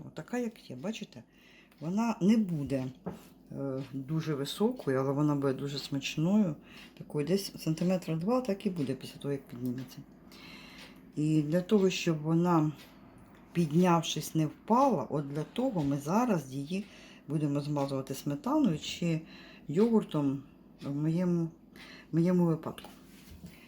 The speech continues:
Е, чому я змазую йогуртом достатньо часто в своїх відео?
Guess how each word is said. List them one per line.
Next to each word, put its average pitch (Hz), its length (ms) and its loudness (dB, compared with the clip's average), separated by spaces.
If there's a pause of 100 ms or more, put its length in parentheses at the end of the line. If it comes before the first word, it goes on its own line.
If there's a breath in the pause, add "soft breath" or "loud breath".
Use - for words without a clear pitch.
(760 loud breath)
Е, 165 100 -6 (100)
чому 220 340 6
я 226 140 8
змазую 180 840 4 (140)
йогуртом 151 840 0 (560 loud breath)
достатньо 196 600 4
часто 175 600 4
в 127 80 -6
своїх 139 520 -4
відео? 120 280 -6